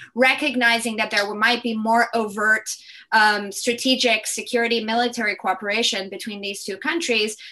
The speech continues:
could, you know, further alienate Iran. And I also see going forward, as the Biden administration, um, plans its J C P O A reentry, we're seeing a very coordinated message coming from Abu Dhabi, um, and from Israel, um, that is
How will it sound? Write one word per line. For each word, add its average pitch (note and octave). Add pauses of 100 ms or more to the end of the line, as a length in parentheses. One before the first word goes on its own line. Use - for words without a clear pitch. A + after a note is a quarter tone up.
(100)
could, B3 (240)
you A3+
know, F#3
further C4
alienate G#3
Iran. F#3+ (460)
And D4+
I C4+
also B3+
see G#3+
going G3
forward, C#4
as A3+
the -
Biden G3
administration, G3 (360)
um, G#3
plans A3+
its G#3+
J G#3+
C G#3
P G#3+
O F#3+
A G3+
reentry, A3
we're G3
seeing A#3+
a A3
very G#3+ (140)
coordinated C4
message G3+ (280)
coming B3
from A#3+
Abu G#3
Dhabi, B3+ (280)
um, G#3+
and F4
from C4+
Israel, G3 (240)
um, G#3+
that A#3
is B3